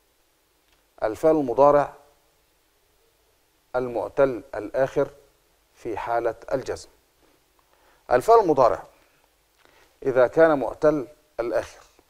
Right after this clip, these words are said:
بالألف أو الواو أو الياء وأتى في حالة الجزم سبقه جزم، في هذه الحالة علامة الجزم حذف حرف العلة.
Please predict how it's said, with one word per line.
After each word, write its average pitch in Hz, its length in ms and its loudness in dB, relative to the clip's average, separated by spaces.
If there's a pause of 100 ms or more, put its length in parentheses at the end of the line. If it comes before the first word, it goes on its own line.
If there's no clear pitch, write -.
(1400)
بالألف 123 560 -2 (280)
أو 107 160 -6
الواو 123 460 2
أو 113 140 -6
الياء 101 280 -8 (1700)
وأتى 147 380 4
في 127 160 -10
حالة 151 320 0
الجزم 151 500 -4
سبقه 107 640 -2 (160)
جزم، 147 420 0 (640)
في 165 200 4
هذه 190 340 6
الحالة 180 480 0 (600)
علامة 127 720 4 (120)
الجزم 151 560 2 (480)
حذف 151 720 2
حرف - 600 0 (100)
العلة. 98 440 -6